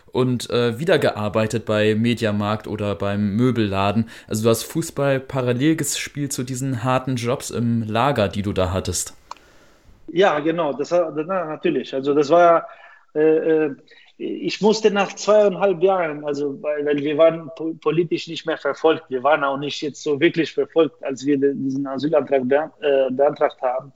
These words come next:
Speaker 2: Nach zweieinhalb Jahren, äh, äh, nachdem ich den ersten Vertrag, Amateurvertrag unterschrieben habe, dann habe ich diese Aufenthaltserlaubnis, dann war ich, äh, quasi, äh, äh,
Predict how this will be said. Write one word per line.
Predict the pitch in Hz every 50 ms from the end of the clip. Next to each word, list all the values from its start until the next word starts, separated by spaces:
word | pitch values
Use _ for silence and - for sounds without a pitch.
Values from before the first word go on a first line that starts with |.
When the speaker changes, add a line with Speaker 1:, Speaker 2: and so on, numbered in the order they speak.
| _ _ _
Speaker 2:
Nach | 139 131
zweieinhalb | - - 156 151 151 131 143 147 139 135
Jahren, | 143 143 147 151 160 160 - - - - - - _ _ _ 127 131 143
äh, | -
äh, | 147 143 143 143 139 139 143 143 - 143 143 139 139 139 135 - 135
nachdem | 139 139 139 - 156 147 151
ich | 143 131 - -
den | 147 139 147
ersten | 151 156 147 - - 147 139
Vertrag, | - 139 131 - 151 151 147 139 - - _ _ - - - _ _
Amateurvertrag | - 135 139 135 131 - 156 156 143 - 147 127 139 147 147 139
unterschrieben | 135 131 127 127 - 160 170 160 151 147 117
habe, | 143 151 160 160 156 165 160 - - _ _ _ _ _ _ _ _ _ _
dann | 139 135 127 139
habe | 147 147 147
ich | 143 143 -
diese | 156 139 131 139 139 143
Aufenthaltserlaubnis, | 143 - 156 147 143 147 147 135 - 143 135 135 151 165 170 165 160 165 151 -
dann | - 135 135 131
war | 139 143 143
ich, | 135 - - -
äh, | 139 135 139 131 127 - -
quasi, | - 139 139 135 131 135 135 127 127 - _ 135 135 135 139 135 - -
äh, | 139 135 131 135 139 135 135 131 131
äh, | 127